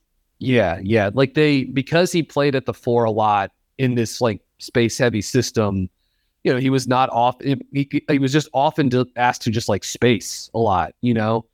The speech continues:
Um, if they were getting into movement sets for Brandon Miller or movement sets for Mark Sears or pick and roll with Bediako or, you know, pick and roll with, uh, Quinterly, um,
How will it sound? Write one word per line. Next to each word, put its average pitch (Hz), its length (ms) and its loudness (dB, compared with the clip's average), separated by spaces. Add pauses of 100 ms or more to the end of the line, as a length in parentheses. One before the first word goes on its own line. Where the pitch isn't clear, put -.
(180)
Um, 113 320 2
if 113 100 -6
they 127 100 2
were 120 140 0
getting 117 300 0
into 113 260 -4
movement 113 600 0
sets 110 400 0
for 117 140 -2
Brandon 104 380 -4
Miller 160 460 0 (260)
or 113 180 2
movement 120 420 -2
sets 120 380 0
for 117 140 -4
Mark 104 300 -2
Sears 175 640 0 (280)
or 110 180 0
pick - 240 -4
and 123 140 0
roll 120 320 2
with 107 180 -4
Bediako 131 840 0 (340)
or, 110 400 0 (120)
you 117 120 -2
know, 92 320 -6
pick 139 180 -2
and 117 100 0
roll 120 260 2
with, 107 160 -2 (160)
uh, 98 200 -6 (140)
Quinterly, 151 760 0
um, 120 600 2